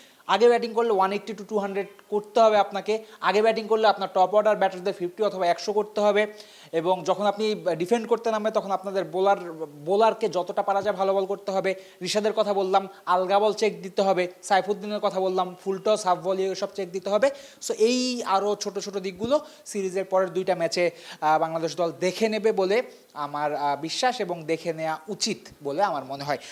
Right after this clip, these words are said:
আরও যেটা, আহ, একটা ব্যাপার, সেটা হলো সিরিজের লাস্ট দুইটা ম্যাচে আমার মনে হয় আরও দু একজন ক্রিকেটারকেও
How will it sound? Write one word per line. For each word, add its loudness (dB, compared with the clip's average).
আরও 8
যেটা, 6
আহ, 6
একটা -2
ব্যাপার, 2
সেটা -4
হলো 0
সিরিজের -6
লাস্ট 2
দুইটা -2
ম্যাচে 0
আমার 0
মনে -2
হয় 2
আরও 0
দু 0
একজন -8
ক্রিকেটারকেও 0